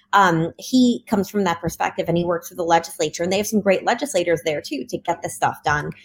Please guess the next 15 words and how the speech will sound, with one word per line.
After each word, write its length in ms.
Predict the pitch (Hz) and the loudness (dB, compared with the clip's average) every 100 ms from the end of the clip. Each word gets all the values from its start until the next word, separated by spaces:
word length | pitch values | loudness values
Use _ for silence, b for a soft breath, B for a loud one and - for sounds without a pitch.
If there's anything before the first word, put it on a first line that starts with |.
| b b | b b
So 260 | - 220 | 2 4
if 160 | 202 202 | 4 4
you're 120 | 233 | 4
looking 280 | 233 254 262 | 4 4 0
for 100 | 247 | 0
an 60 | 185 | -2
example, 480 | 175 175 170 165 160 | -2 0 2 2 4
Arizona's 480 | 185 196 196 185 175 | 4 4 2 2 0
done 140 | 180 | 0
almost 480 | 170 175 180 175 170 - | 2 2 2 2 -2 -4
everything 460 | 170 165 165 165 214 | -2 0 0 2 0
you 140 | 220 | 4
can 120 | 233 | 2
do, 220 | 220 254 | 6 8
minus 440 | 240 196 190 190 | 8 6 2 -2